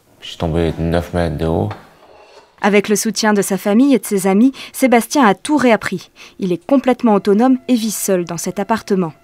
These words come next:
Speaker 2: Le jeune homme est aussi mobile grâce à cette voiture aménagée et pourtant,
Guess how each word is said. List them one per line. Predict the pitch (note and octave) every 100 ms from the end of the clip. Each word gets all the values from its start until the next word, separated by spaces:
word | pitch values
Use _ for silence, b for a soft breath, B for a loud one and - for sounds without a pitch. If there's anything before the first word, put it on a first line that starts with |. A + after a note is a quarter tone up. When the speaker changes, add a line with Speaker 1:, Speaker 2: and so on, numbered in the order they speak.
| - - B B B
Speaker 2:
Le | G#3
jeune | F#3 G3+
homme | G3+
est | F#3+ F3+
aussi | F#3 -
mobile | G3 G3 F#3+ C#4+
grâce | A3 G3+ G3+
à | G3
cette | F#3+
voiture | D#3+ F#3+ - C#4+
aménagée | A#3+ G#3 G3 F#3+ C#4+ B B B
et | -
pourtant, | - F#3+ - B3+